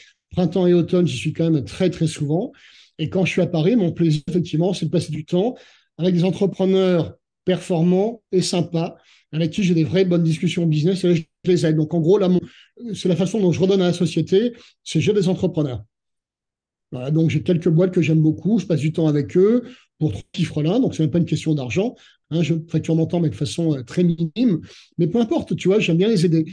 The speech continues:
Ça me fait plaisir de les aider parce que les gars, ils sont bons, ils sont sympas,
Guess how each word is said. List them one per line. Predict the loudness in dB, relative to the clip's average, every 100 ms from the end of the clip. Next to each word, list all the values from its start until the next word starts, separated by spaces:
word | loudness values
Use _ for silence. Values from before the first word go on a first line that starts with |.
| -12
Ça | -4
me | 0
fait | 0
plaisir | 2 2
de | 2
les | 2
aider | 2 2
parce | 0 -2
que | 0
les | 2
gars, | 2 0 -4 -12 -6
ils |
sont | -4 0
bons, | 2 2
ils | 2
sont | 0 -2
sympas, | -2 -4 -2 -2 -2